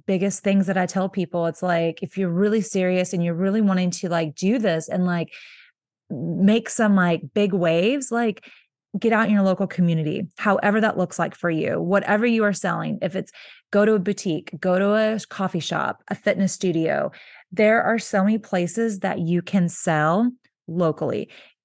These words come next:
Get involved with your chamber of commerce, get, go to a Facebook group and see if there's a local small business entrepreneurial Facebook group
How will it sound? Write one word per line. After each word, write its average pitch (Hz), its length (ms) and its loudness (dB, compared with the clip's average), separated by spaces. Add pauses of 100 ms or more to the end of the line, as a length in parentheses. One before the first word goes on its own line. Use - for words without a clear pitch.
(120)
Get 196 560 2 (120)
involved 185 400 2
with 190 140 -4
your 180 500 -2 (280)
chamber 202 260 0
of 196 100 -2
commerce, 208 560 -2 (160)
get, 202 380 0 (840)
go 220 120 4
to 247 120 4
a - 20 2
Facebook 226 400 0
group 196 260 0
and 190 160 2
see 208 260 0
if 202 100 -2
there's 196 180 0
a 190 140 0
local 190 640 0
small 190 340 0
business 185 580 -2 (460)
entrepreneurial 190 580 2
Facebook 196 380 -2
group 185 320 -2